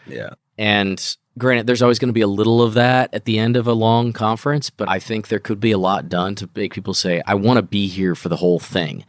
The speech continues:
Speaker 1: Mm-hmm.
Speaker 2: And it probably isn't more papers.
Speaker 1: Right. To your point, and it was kinda interesting 'cause they had Toby, so on for Thrive, second last speaker was Toby Rice, which everyone loves.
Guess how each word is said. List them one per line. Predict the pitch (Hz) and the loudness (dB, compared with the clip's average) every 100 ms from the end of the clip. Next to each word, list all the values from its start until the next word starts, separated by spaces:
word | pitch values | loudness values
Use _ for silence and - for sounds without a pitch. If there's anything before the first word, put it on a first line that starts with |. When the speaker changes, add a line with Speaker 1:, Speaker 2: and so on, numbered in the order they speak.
| - | -14
Speaker 1:
Mm-hmm. | 101 107 95 85 | -8 -6 -6 -6
Speaker 2:
And | 110 | -4
it | 110 | -4
probably | - 107 110 107 107 104 | -2 0 0 0 -2 0
isn't | 104 98 92 - | 0 -2 -4 -6
more | 95 95 92 87 - - | -2 0 2 0 -4 -6
papers. | 98 80 - - - | -4 -4 -8 -16 -8
Speaker 1:
Right. | 98 101 92 - _ - _ | 0 2 2 -2 _ -20 _
To | - 147 | 2 4
your | 117 | 4
point, | - 127 123 104 104 | 2 2 4 2 2
and | |
it | 107 | 0
was | 107 - | 0 0
kinda | 117 107 | 0 0
interesting | 104 110 - 107 | -2 -4 -4 -4
'cause | 104 | -2
they | 98 | -2
had | 104 107 95 85 | 0 0 0 -2
Toby, | 120 113 107 101 87 | 2 2 2 0 -2
so | - 113 | 2 2
on | 104 101 - _ _ _ _ | 2 -2 -8 _ _ _ _
for | - 113 | -6 -4
Thrive, | - 113 107 104 98 90 | -2 0 2 2 0 -6
second | - 120 123 117 | -6 -2 0 -2
last | 101 95 | -2 -4
speaker | - 104 101 | -6 -6 -4
was | 95 | -8
Toby | - 107 98 | -2 -2 0
Rice, | 92 95 87 | 0 -2 -2
which | 113 - | -4 -2
everyone | 123 127 107 | 0 2 2
loves. | 107 107 101 95 - - | 2 4 2 -2 -10 -12